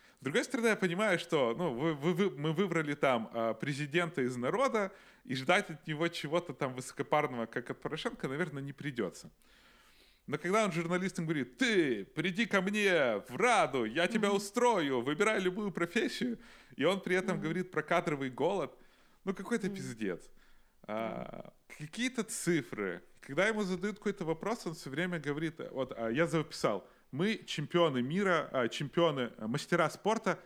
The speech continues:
Speaker 1: по борьбе с
Speaker 2: По
Speaker 1: коронавирусом".
Speaker 2: коронавирусу.
Speaker 1: Что, блядь? А,
Speaker 2: Мгм.
Speaker 1: что ты несешь? А, какие-то цифры говорит. Ему задают вопрос, он говорит: "Мы работаем над этим. Вот в будущем". Знаешь, вот такой Остап Бендер,
Speaker 2: Мгм.
Speaker 1: который там рассказывает, что мы
Speaker 2: Мгм.
Speaker 1: в Нью-Васюки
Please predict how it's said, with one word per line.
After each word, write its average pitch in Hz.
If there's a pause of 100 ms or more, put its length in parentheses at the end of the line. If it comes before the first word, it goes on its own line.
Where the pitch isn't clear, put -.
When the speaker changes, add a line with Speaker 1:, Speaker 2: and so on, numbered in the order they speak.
(140)
Speaker 1:
по 139
борьбе 127
с 175
Speaker 2:
По -
Speaker 1:
коронавирусом". 220
Speaker 2:
коронавирусу. - (240)
Speaker 1:
Что, 254
блядь? 196 (1200)
А, 147
Speaker 2:
Мгм. 139
Speaker 1:
что 233
ты 220
несешь? 160 (640)
А, 117
какие-то 220
цифры 175 (100)
говорит. 110
Ему 175
задают 160
вопрос, 170
он 151
говорит: 151 (760)
"Мы 151
работаем 147
над 113
этим. 104
Вот 160
в 123
будущем". 175
Знаешь, 208
вот 190
такой 160
Остап 139
Бендер, 180
Speaker 2:
Мгм. 123
Speaker 1:
который 139
там 120
рассказывает, 123
что 123
мы 156
Speaker 2:
Мгм. -
Speaker 1:
в 113
Нью-Васюки 139